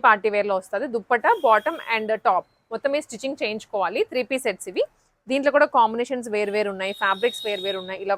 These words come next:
కాటన్స్‌లో ఉన్నాయి and ఇది ఫ్రంట్ ఎంబ్రాయిడరీ చేసినవి ఉన్నాయి. ఇంకా త్రీ పీస్ సెట్స్‌లో కానీ డ్రెస్ మెటీరియల్స్‌లో కానీ number of variety ఉంటుంది. ఈ డ్రెస్ మెటీరియల్స్ కూడా ప్రైసింగ్ వచ్చేసి ఇదైతే ఎయిట్ హండ్రెడ్ రూపీస్‌కే.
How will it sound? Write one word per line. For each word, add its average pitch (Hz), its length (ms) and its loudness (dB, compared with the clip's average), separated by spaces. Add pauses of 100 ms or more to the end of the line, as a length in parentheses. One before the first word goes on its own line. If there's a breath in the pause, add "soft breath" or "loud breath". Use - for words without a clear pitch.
కాటన్స్‌లో 220 560 0
ఉన్నాయి 175 320 -12 (520)
and 220 160 -4
ఇది 220 100 -4 (100)
ఫ్రంట్ 226 240 -2 (100)
ఎంబ్రాయిడరీ 208 400 -2
చేసినవి 196 380 -6
ఉన్నాయి. 175 260 -10 (840)
ఇంకా 262 160 -2
త్రీ 277 180 0
పీస్ 320 180 0
సెట్స్‌లో 269 300 -2
కానీ 262 220 0
డ్రెస్ 233 200 -2
మెటీరియల్స్‌లో 247 540 2
కానీ 240 220 0
number 240 260 2
of 294 140 0
variety 226 380 0
ఉంటుంది. 214 280 -8 (340)
ఈ 220 100 -14
డ్రెస్ 226 220 2
మెటీరియల్స్ 285 400 2
కూడా 294 200 6
ప్రైసింగ్ 262 400 4
వచ్చేసి 254 360 0 (520 soft breath)
ఇదైతే 277 280 4
ఎయిట్ 254 180 0
హండ్రెడ్ 240 220 0
రూపీస్‌కే. - 380 -4